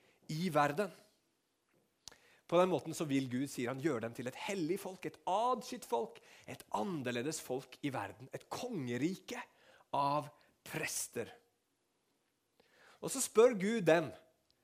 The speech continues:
«Vil dere dette? Vil dere dette? Vil dere være dette hellige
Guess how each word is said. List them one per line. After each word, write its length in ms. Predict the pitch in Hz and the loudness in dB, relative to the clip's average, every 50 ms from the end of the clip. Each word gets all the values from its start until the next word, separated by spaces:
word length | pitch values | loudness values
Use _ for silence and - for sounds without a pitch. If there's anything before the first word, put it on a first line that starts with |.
| _ _ _ _ - - | _ _ _ _ -16 -10
«Vil 320 | 120 123 170 240 302 320 311 311 | -2 4 6 8 8 8 8 8
dere 180 | 320 302 302 311 | 8 8 8 8
dette? 300 | 320 294 - - 320 285 - - - _ _ _ _ _ _ _ _ _ _ _ _ _ _ _ - - - _ _ _ _ - 113 | 6 4 4 2 -6 -8 -8 -12 -20 _ _ _ _ _ _ _ _ _ _ _ _ _ _ _ -20 -20 -20 _ _ _ _ -16 -6
Vil 240 | 107 151 180 214 214 | 0 0 2 2 4
dere 220 | 202 196 196 190 | 2 2 0 -2
dette? 260 | 143 - - - - - - _ _ _ - | -6 -10 -12 -16 -20 -20 -20 _ _ _ -6
Vil 140 | 135 147 160 | -4 -4 -2
dere 160 | 170 175 175 | -2 -2 0
være 280 | 170 160 139 131 143 135 | 0 0 -2 -2 -4 -6
dette 220 | 120 - 113 120 123 - - _ _ - | -6 -6 -8 -8 -8 -10 -14 _ _ 0
hellige 480 | 175 151 127 110 101 101 107 110 113 | 0 0 0 0 0 0 0 0 -2